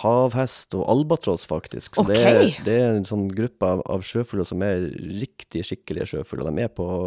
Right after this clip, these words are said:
Speaker 1: på sjøen stort sett hele livet.
Speaker 2: Jøss. Men den er jo, må jo være veldig mye mindre enn de,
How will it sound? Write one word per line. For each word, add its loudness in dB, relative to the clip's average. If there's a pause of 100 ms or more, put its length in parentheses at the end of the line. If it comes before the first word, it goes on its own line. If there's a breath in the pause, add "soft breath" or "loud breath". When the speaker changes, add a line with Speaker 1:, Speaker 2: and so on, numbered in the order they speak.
(320)
Speaker 1:
på -2
sjøen 0
stort -12
sett -10
hele -4
livet. -8 (240)
Speaker 2:
Jøss. -4 (420 loud breath)
Men 0
den 0
er 2
jo, 2 (400)
må 4
jo 0
være 0
veldig 2
mye 6
mindre 4
enn 0
de, 0